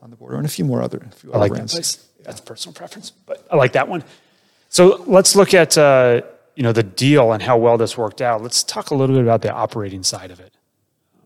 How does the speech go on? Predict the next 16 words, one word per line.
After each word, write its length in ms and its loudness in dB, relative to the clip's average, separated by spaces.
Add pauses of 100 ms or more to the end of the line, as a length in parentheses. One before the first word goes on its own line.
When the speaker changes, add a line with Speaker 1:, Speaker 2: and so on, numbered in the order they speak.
(320)
Speaker 2:
We're 60 -12
gonna 120 -4
jump 260 0
into 140 0
that 180 0
and 80 -4
kinda 140 -4
how 260 2
these 240 2
net 300 -2
lease 200 -4
deals 320 -10
work, 400 -16 (560)
uh, 100 -20 (240)
operationally. 760 0 (580)
And 460 2